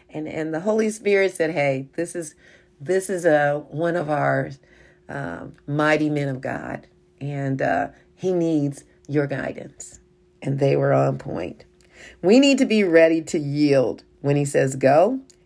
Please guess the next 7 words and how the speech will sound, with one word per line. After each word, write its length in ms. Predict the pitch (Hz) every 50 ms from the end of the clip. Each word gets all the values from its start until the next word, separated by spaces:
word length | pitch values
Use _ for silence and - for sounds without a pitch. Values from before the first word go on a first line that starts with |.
| _ _ _
and 200 | 143 143 143 139
ready 260 | 147 151 151 156 151
to 220 | 147 - - 151 135
receive 960 | 135 135 139 135 - - - - 254 269 294 269 208 160 139 127 139 143 139 - _ _ _ _ _ _ _ _ -
when 340 | 147 147 160 165 165 165 165
he 560 | 165 - 170 175 185 175 165 151 151 151 151 147
sends 880 | - - - - - 240 277 294 269 196 143 - - - - - - -